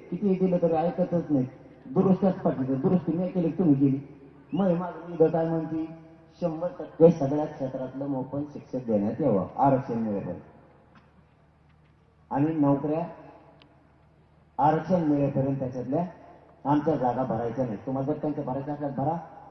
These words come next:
लोकांच्या लेकराचं वाटोळं भाऊ या मताच्या आम्ही नाहीत, पण आमच्या जागा सोडू." आता हे मोफत शिक्षण करतो म्हणले, त्याच्यात तर अर्ध्यालाच दिलं ना, अर्ध्याला तसं ठेवू.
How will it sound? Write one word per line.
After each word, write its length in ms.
लोकांच्या 400
लेकराचं 400
वाटोळं 340
भाऊ 220
या 200
मताच्या 360
आम्ही 140
नाहीत, 160
पण 180
आमच्या 300
जागा 260
सोडू." 380
आता 240
हे 100
मोफत 300
शिक्षण 300
करतो 340
म्हणले, 360
त्याच्यात 260
तर 280
अर्ध्यालाच 520
दिलं 220
ना, 120
अर्ध्याला 380
तसं 120
ठेवू. 280